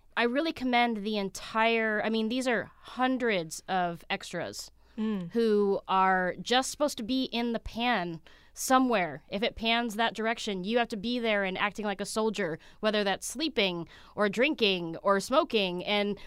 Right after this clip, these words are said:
Speaker 1: so there isn't a lot of downtime for even these extras.
Speaker 2: No.
Speaker 1: It's just you're on all the time. You don't get bathroom breaks. You don't get to go to the food trailer whenever you want to. It's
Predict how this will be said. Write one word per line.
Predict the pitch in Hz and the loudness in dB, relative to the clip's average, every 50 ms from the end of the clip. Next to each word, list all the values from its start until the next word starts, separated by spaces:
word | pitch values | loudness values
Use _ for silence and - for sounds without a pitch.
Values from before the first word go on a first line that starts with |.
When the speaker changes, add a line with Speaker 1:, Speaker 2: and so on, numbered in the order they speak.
| - - - - - | -18 -18 -18 -10 -2
Speaker 1:
so | - 262 262 | 4 4 6
there | 254 254 262 | 6 6 6
isn't | 277 269 311 311 330 | 6 4 4 2 2
a | |
lot | 311 294 269 269 262 | 4 4 4 4 4
of | 254 240 214 - - - - - - 190 | 2 0 -2 -4 -12 -20 -20 -20 -18 -10
downtime | 170 - 226 214 233 254 277 - - 233 208 202 196 196 190 | -2 2 4 4 4 2 0 -2 0 0 0 2 0 -2 -4
for | - 202 202 | -4 -6 -6
even | - 220 240 240 302 277 | -4 -4 -2 0 0 0
these | 247 214 185 - | 0 0 -2 -2
extras. | - 196 220 - - - 185 156 92 92 - - - - - | -6 -6 -6 -6 -8 -8 -8 -8 -8 -8 -10 -10 -10 -8 -4
Speaker 2:
No. | 214 220 226 262 269 214 180 175 175 - - - | 0 0 2 2 2 0 -2 -6 -8 -12 -10 -4
Speaker 1:
It's | - 226 226 - - | -2 -2 0 0 2
just | - 262 240 - - | 2 2 2 2 -2
you're | 214 214 233 240 277 - - | 0 2 4 4 2 2 2
on | 196 202 196 196 208 240 269 254 - - - - - - | 2 4 4 4 2 0 -2 -4 -6 -12 -20 -20 -8 0
all | - 202 202 202 | 4 4 6 6
the | 196 214 | 4 0
time. | 196 - 214 202 185 131 101 113 147 - - - - - - | -4 0 0 0 0 0 -4 -8 -14 -14 -16 -20 -20 -16 -6
You | - 214 240 | -2 2 4
don't | 247 254 240 220 | 4 4 4 4
get | 233 233 226 - - - - - _ _ - - - - - - | 4 4 4 4 2 -4 -20 -20 _ _ -20 -20 -20 -12 0 4
bathroom | 226 220 220 214 - 202 196 190 | 6 6 6 6 2 -2 -2 0
breaks. | - 185 165 160 175 - - - - | -2 -4 -4 -4 -6 -8 -10 -12 -8
You | 202 202 214 214 208 214 208 208 208 202 190 160 | -4 -2 0 2 4 4 4 2 2 0 -2 0
don't | - 220 208 208 202 | 2 2 2 2 0
get | 185 220 202 | -2 -4 -4
to | - - | -4 -4
go | 185 220 208 | -2 0 0
to | 208 196 | 0 0
the | 202 196 | -2 -4
food | - 240 233 226 185 | -2 -2 -2 -2 -2
trailer | - - 202 180 180 170 170 170 175 | -4 -6 -4 -4 -4 -2 -4 -4 -2
whenever | 180 190 190 185 180 185 | -2 -2 -2 -4 -4 -4
you | 185 185 | -4 -4
want | 175 175 - - - | -2 -2 -4 -4 -4
to. | - 185 175 - | -6 -6 -6 -2
It's | - 220 220 - - - | -2 -2 -2 -4 -6 -12